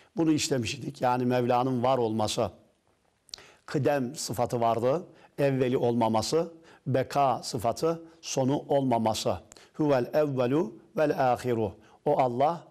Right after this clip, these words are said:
nedir? Evveldir. Yani ezelidir. Varlığının bir başlangıcı yoktur. Vel ahir ve o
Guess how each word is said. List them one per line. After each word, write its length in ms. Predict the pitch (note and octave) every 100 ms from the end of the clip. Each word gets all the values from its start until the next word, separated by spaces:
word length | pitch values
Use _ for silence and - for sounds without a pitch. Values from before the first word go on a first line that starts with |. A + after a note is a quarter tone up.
| _ _ -
nedir? 460 | C#3 C#3+ F3+ - - _ -
Evveldir. 720 | B2+ B2 C3+ C#3+ A#2 - - - - - - -
Yani 300 | C3+ C3 C#3+
ezelidir. 840 | - B2+ A2 B2+ D3+ C3 A#2 - - - B2
Varlığının 680 | C3 C3 C3 C#3 D#3 D3+
bir 220 | C3 A#2+
başlangıcı 800 | B2 B2 - B2 B2 A#2 C3 F#3+ - - -
yoktur. 560 | E3+ D3 - A#2+ - - - - -
Vel 420 | D3 C#3+ C3+ B2
ahir 380 | G#2 E3+ F3 - - -
ve 120 | C#3+
o 360 | D3 E3 F#3+